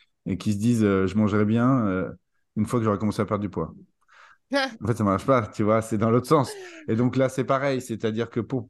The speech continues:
Speaker 1: pour, pour être dans une belle énergie qui va te permettre professionnellement, euh, d'étinceler, ben, il faut déjà que tu te mettes dans cette énergie.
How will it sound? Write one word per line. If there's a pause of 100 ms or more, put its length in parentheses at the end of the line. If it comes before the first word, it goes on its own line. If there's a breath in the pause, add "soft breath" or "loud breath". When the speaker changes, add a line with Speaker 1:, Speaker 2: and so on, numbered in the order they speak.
Speaker 1:
pour,
pour
être
dans
une
belle
énergie
qui
va
te
permettre
professionnellement, (360 loud breath)
euh,
d'étinceler, (220)
ben,
il
faut
déjà
que (340)
tu
te
mettes
dans
cette
énergie.